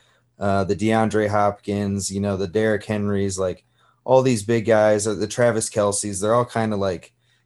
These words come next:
getting close to the end. We're watching Tom, Big Ben, all these old legends leave, and the N F L is,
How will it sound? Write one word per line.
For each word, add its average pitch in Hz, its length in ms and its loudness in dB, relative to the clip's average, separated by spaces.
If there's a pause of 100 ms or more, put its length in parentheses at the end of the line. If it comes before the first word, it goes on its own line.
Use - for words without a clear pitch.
(200)
getting 104 240 0
close 104 420 0
to - 60 -10
the 98 160 -2
end. 95 180 -2
We're 98 140 0
watching 101 400 0
Tom, 104 400 -2
Big 95 300 -2
Ben, 101 240 -2
all 98 160 0
these 101 220 -4
old 101 160 2
legends 98 420 -2
leave, 98 220 -4
and 85 100 -10
the 95 80 -4
N 101 80 -2
F 104 160 -6
L 101 180 2
is, - 220 -8